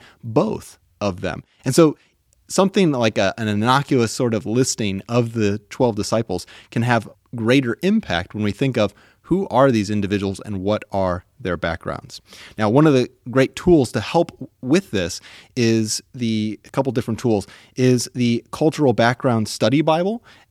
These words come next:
as well as the I V P Bible Background Commentaries. Both are great resources. They're not very expensive, and they help immerse us into the world of the Gospels and the rest of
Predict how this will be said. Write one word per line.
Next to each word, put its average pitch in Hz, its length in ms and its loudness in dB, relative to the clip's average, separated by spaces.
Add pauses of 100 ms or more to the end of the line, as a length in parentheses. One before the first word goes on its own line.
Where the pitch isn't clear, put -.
(300)
as 123 380 0
well 127 280 6
as 117 280 2
the 113 320 0
I 117 180 2
V 120 200 0
P 117 220 -2
Bible 104 360 2
Background 92 560 -2
Commentaries. 92 720 -6
Both 139 340 2
are 127 80 2
great 117 380 0
resources. 127 600 -2
They're 104 120 -4
not 127 240 -2 (140)
very 127 320 2
expensive, 131 640 -2 (360)
and 113 220 -2
they 113 80 -2
help 131 400 -2
immerse 120 580 0 (440)
us 113 280 -4 (120)
into 156 340 -2
the 131 100 0
world 104 540 -2 (380)
of 110 400 -2 (240)
the 110 100 -8
Gospels 92 540 -6 (100)
and 131 220 0
the 120 80 0
rest 127 300 0
of 98 340 -6